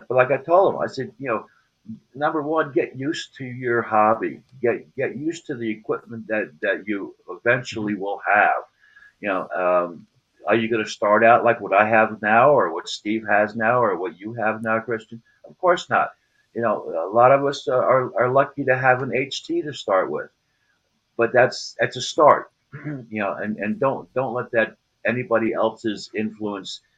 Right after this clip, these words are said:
um, influence your hobby, because it's your hobby, and it's, it's, it's what you make it at that time.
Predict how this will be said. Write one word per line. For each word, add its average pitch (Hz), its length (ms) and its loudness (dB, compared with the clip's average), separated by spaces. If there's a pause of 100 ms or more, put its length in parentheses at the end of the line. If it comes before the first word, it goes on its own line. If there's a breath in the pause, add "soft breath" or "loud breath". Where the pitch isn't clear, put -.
(360)
um, 82 440 0
influence 123 680 -6
your 107 360 2
hobby, 87 520 0
because 90 340 -6
it's - 340 -10
your 92 380 -6
hobby, 76 380 -6 (320)
and 87 160 -6
it's, - 240 -18
it's, - 280 -12
it's 92 180 -12
what 131 200 -2
you 123 140 -10
make 120 280 0
it - 160 -6
at 95 140 -4
that 92 300 -2
time. - 260 -6